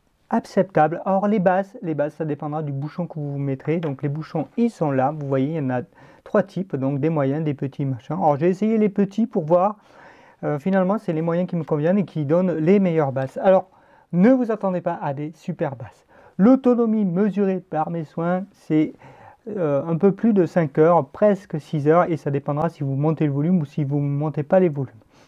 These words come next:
Donc le son, euh, comme attendu, il est super correct, il est vraiment très, très bien, j'ai pas eu de problème. La distance, <laughs> alors, c'est annoncé dix mètres, ouais, c'est largement dix mètres, voire plus la distance d'écoute. En communication,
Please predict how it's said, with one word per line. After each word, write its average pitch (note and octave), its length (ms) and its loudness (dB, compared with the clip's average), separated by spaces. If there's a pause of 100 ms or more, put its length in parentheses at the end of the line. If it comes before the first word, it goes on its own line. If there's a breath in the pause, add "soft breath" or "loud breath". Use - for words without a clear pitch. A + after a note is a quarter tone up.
(380 loud breath)
Donc G#3 180 4
le A#3+ 120 4
son, A#3+ 300 4
euh, D#3+ 240 2
comme A#3+ 240 -2
attendu, E3 400 -2
il E3+ 80 -6
est C#3 180 -6
super - 680 0
correct, D#3+ 380 -2
il - 40 -4
est C#3 60 -6
vraiment G3 380 0
très, D4+ 200 0
très G3 200 -2
bien, D#3+ 220 -2
j'ai D#3 100 -2
pas G#3+ 200 -4
eu A3 40 0
de F#3+ 60 -6
problème. D#3+ 580 0 (480 loud breath)
La F#3+ 140 4
distance, A3+ 560 0
<laughs> A3 40 -8
alors, F3 340 0
c'est - 200 -2
annoncé F3+ 340 0
dix D#3+ 120 -6
mètres, E3 320 -6
ouais, C#3 180 -4
c'est C3+ 160 -12
largement D3+ 720 -2
dix C#3+ 140 -6
mètres, D#3+ 380 -6
voire D3 420 -4
plus G3 400 -8
la D3 100 -6
distance C#3 360 -8
d'écoute. D3 480 -10 (920 soft breath)
En A3 160 2
communication, G#3 960 -2